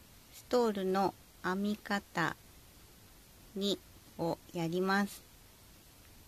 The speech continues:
糸を足すところと、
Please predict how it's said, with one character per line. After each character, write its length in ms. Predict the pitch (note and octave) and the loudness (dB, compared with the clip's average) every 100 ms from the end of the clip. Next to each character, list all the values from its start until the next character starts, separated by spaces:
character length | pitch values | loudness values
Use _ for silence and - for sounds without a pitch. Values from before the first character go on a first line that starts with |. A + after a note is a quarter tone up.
| - - - | -20 -20 -6
糸 320 | A3 G#3+ F#3 | -6 -2 2
を 80 | D3+ D3+ | 2 0
足 180 | D3+ - | -8 -8
す 60 | - | -8
と 120 | D#3 | -8
こ 220 | - D#3 | -4 -2
ろ 180 | D3+ - - - - | -2 -4 -10 -20 -12
と、 220 | - G3 | -2 0